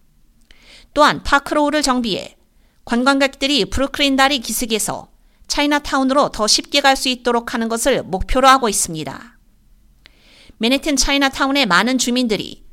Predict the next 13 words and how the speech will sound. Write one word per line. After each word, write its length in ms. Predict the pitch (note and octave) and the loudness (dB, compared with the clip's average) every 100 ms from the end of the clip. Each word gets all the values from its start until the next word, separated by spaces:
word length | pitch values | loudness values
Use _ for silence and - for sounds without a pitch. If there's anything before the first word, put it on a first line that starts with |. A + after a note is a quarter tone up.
| - _ - | -20 _ -2
광장 420 | A#3 B3 C#4 B3 | 0 2 2 2
업그레이드 440 | G#3+ C4+ B3+ A#3+ | 2 2 2 2
소식을 360 | A#3+ B3+ C4 B3+ | -2 -2 2 0
반기고 460 | - G3 A3+ C4 | 0 -4 0 2
있지만 480 | B3+ - F#3 D3 - - - - - - _ - | 2 0 -6 -6 -12 -18 -20 -20 -20 -20 _ -6
브루클린 560 | B3 C4 D4 D4 D4 F#3+ | -4 -2 0 0 0 0
중국계 440 | - B3 C4 C#4+ | -2 -4 -2 0
미국인 440 | C#4 C4+ C4+ C#4 | 0 -2 -2 -4
커뮤니티 480 | A#3+ D4+ D#4 D#4 D#4 | -4 -4 -4 -4 -6
구성원들은 680 | - A#3 B3+ A3+ F#3+ E3 - - _ _ _ _ - | -6 -2 -2 -2 -2 -6 -10 -20 _ _ _ _ -10
선셋파크 800 | - C#4 C#4+ C#4+ C#4+ C#4 D#4 D4 | -4 0 0 0 -4 -4 -6 -4
프로젝트 460 | D4 D4+ D4 - | -4 -2 -2 -4
때처럼 640 | - A#3+ A#3 - F#3 - | -4 -2 -2 -4 -4 -6